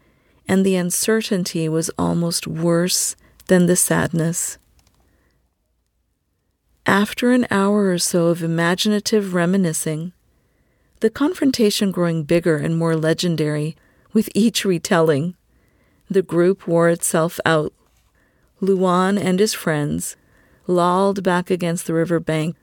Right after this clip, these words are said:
hands clasped behind their heads as they gazed up at the sky. "Look at those clouds," Mozan said. "Finally, you think the rain will start tonight?"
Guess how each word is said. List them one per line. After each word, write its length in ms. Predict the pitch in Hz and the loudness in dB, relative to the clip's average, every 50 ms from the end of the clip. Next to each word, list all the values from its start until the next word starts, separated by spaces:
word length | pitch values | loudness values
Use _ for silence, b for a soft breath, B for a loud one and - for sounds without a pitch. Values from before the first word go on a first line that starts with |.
| b b b b b | b b b b b
hands 400 | - 233 240 262 285 330 - - | 0 2 2 4 2 0 -2 -6
clasped 800 | - - - 208 185 165 156 170 175 - - - - - - - | -6 -4 0 2 2 2 2 0 -2 -4 -6 -8 -12 -18 -8 -2
behind 420 | - 185 185 185 170 170 170 170 175 | 0 0 2 2 2 2 0 0 0
their 140 | 175 180 180 | 0 0 0
heads 420 | 180 175 156 151 151 156 - - | 0 -2 -2 -2 -2 -2 -4 -4
as 180 | - - 165 160 | -2 -2 -2 0
they 160 | - 170 170 | 0 -2 0
gazed 340 | - 170 170 170 170 175 - - | 2 2 2 2 2 -2 -4 -6
up 200 | - 175 165 - | -4 -4 -2 -2
at 100 | 180 170 | -4 -4
the 120 | - 180 175 | -2 -2 -2
sky. 560 | - - - 165 170 165 165 165 170 185 - _ _ _ _ _ _ _ _ _ _ _ _ _ _ _ _ _ _ _ _ _ _ _ _ _ _ | -2 -2 -2 -2 -2 -2 -2 -4 -6 -8 -10 _ _ _ _ _ _ _ _ _ _ _ _ _ _ _ _ _ _ _ _ _ _ _ _ _ _
"Look 260 | 233 233 254 294 - - | -2 0 0 0 0 0
at 140 | 294 - | -2 0
those 240 | - 233 214 208 - | 0 0 0 0 -2
clouds," 560 | - - - 190 180 175 175 175 175 170 - - | -4 -6 -2 0 2 2 2 2 2 0 -2 -2
Mozan 480 | 170 170 160 156 170 156 151 151 160 | -2 -2 -2 -2 -2 -2 -2 -2 -4
said. 460 | 156 - - 165 151 147 147 165 175 - b b b b b b b b b | -6 -4 -2 -2 0 0 -2 -4 -6 -10 b b b b b b b b b
"Finally, 880 | b - - - 226 208 208 208 202 185 165 151 151 147 147 160 165 - b b b b b b | b -10 -6 -2 0 2 2 2 2 2 0 -2 -4 -4 -6 -8 -10 -12 b b b b b b
you 140 | 185 196 190 | -2 -2 0
think 260 | - 247 262 285 - | 0 0 0 0 0
the 100 | 240 196 | -2 0
rain 300 | 180 185 190 214 226 208 | 2 2 2 2 2 2
will 100 | 165 165 | 0 -2
start 420 | - - - - 160 160 180 - | -4 -4 -2 0 0 0 0 -2
tonight?" 460 | - - 233 247 254 269 285 285 262 | -4 -2 0 2 2 2 0 -2 -4